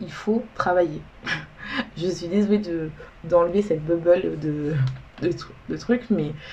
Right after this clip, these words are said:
je pense que je suis l'exemple qui montre que j'ai pas lâché. Et pourtant, il y a des jours où, euh, j'avais pas envie de faire le podcast. Je peux vous assurer, des jours où c'est pas que j'ai pas envie de partager avec vous, c'est que des fois, en fait, j'ai pas l'inspiration, ou,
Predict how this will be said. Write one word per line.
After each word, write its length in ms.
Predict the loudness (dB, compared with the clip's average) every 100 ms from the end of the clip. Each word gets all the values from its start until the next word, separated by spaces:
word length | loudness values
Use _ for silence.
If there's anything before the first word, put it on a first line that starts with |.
| -10
je 100 | 0
pense 220 | 4 4
que 140 | 2 -2
je 40 |
suis 200 | -2 -4
l'exemple 540 | -4 0 0 0 -2 -4 -10 -20 -20 -20 -20 -20 -20 -18 -18 -18
qui 180 | -2 0
montre 340 | 4 4 4
que 180 | 0 -2 -2 -14 -20 -14
j'ai 160 | -6 -2
pas 140 | 2
lâché. 360 | 2 2 -2 -6
Et 60 | -6
pourtant, 440 | -8 -4 2 2 0 -12 -20 -2
il 40 | 2
y 20 |
a 40 |
des 180 | 4 2
jours 320 | 6 6 6 -2 -12 -16 -20 -20 -6
où, 340 | 0 2 2
euh, 160 | 0 -2 -10 -14 -6
j'avais 240 | -4 -4
pas 160 | 0 4
envie 220 | 6 4
de 40 |
faire 160 | 0 -4
le 60 |
podcast. 360 | -4 -6 -6 -12 -12
Je 140 | -8 -8
peux 140 | 0
vous 240 | 0 2 0
assurer, 340 | -2 -6 -8
des 120 | -4
jours 140 | 0 2
où 180 | 0 -4 -14 -18 -4
c'est 180 | 0
pas 200 | 2 2
que 60 | 2
j'ai 80 | 2
pas 140 | 2
envie 80 | -4
de 60 | -6
partager 260 | -6 -2
avec 160 | 0 -2 -4
vous, 100 | -6
c'est 120 | -4 -4
que 40 |
des 140 | -2 -4
fois, 300 | 0 0 0 -12 -20 -8
en 100 | -2
fait, 220 | -2 -2
j'ai 100 | -4
pas 100 | -2
l'inspiration, 840 | -2 -2 -2 -2 0 2 4 4 2 -8 -18 -2
ou, 340 | 2 4 4